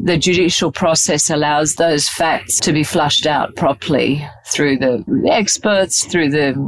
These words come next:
cross-examination and documents. That's all part of the process. Professor Fox, the other aspect I wanted to touch on was the Chevron doctrine that has existed for many years with the presumption of deference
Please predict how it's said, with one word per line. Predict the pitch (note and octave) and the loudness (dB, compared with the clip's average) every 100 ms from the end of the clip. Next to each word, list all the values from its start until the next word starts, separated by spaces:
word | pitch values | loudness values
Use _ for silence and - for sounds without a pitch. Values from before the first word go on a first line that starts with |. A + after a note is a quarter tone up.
| C#3 | -4
cross-examination | D#3+ C#3 C#3+ D3 D3+ D3 D#3+ D#3 E3 D#3 | -2 0 0 0 0 0 0 0 0 2
and | C#3 C3+ C#3 | 2 2 0
documents. | D#3 D3+ - D3+ C#3 C3+ - - - | 0 0 0 0 2 0 0 -4 -4
That's | D3+ D3+ - - | -2 -2 -2 0
all | D#3 D#3 | 0 0
part | D#3 C#3+ | 0 2
of | C#3+ | 2
the | C3 | 0
process. | - E3 - B2+ C3+ - _ _ _ - | 0 0 0 0 0 -4 _ _ _ -4
Professor | A3 A#3 A3+ | 0 0 0
Fox, | A#3 A3+ | 0 2
the | A3+ | 2
other | A#3 B3+ A#3+ F3 | 2 2 2 2
aspect | F#3+ G3 - G3 | 0 0 0 0
I | F#3 | 2
wanted | F3+ F3 E3+ | 2 0 -2
to | G3+ F3 | 0 0
touch | D#3+ F#3 - - | 0 -2 0 2
on | F#3+ F3 | 2 2
was | E3+ D#3+ | 2 0
the | - - F3 | -2 0 0
Chevron | E3 - F#3+ F#3 F#3+ E3+ D#3+ | 0 2 0 2 2 2 2
doctrine | D#3 B2+ - D#3 B2+ C3+ E3 E3+ - - | 2 0 -2 0 2 2 2 -2 -8 -2
that | D#3 D3 | 0 2
has | E3 D#3 | 2 0
existed | D3 D#3 D#3 - D#3+ C#3+ - | 0 0 0 0 -2 -2 -4
for | - E3 | 0 2
many | D#3 D3 C#3+ | 2 2 2
years | C#3+ C#3 C#3 D#3 | 2 2 0 0
with | D3+ | 0
the | D3+ | 0
presumption | - D3+ D#3 D3+ - D3+ | 0 0 0 0 0 0
of | C3+ | 0
deference | - D#3 - E3 C#3+ - | -2 -2 0 0 0 0